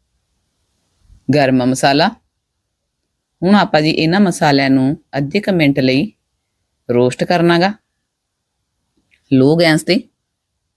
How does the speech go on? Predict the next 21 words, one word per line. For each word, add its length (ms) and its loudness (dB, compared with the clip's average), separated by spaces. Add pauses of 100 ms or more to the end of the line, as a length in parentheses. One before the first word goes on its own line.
(2250)
ਹੁਣ 120 2
ਆਪਾਂ 240 0
ਜੀ 80 2
ਇਸ 140 -2
ਵਿੱਚ 240 -4
ਪਨੀਰ 340 0
ਪਾਵਾਂਗੇ। 460 0
ਜਦੋਂ 240 0
ਆਪਾਂ 160 -2
ਨੇ 100 2
ਪਨੀਰ 340 0
ਪਾਉਣਾ 380 0
ਜੀ, 160 -4
ਆਪਾਂ 300 -2
ਗੈਸ 360 -4
ਨੂੰ 180 -2
ਬਿਲਕੁਲ 340 -2
ਲੋ 200 2
ਕਰ 200 -2
ਦੇਣਾ 260 -4
ਗਾ। 140 -14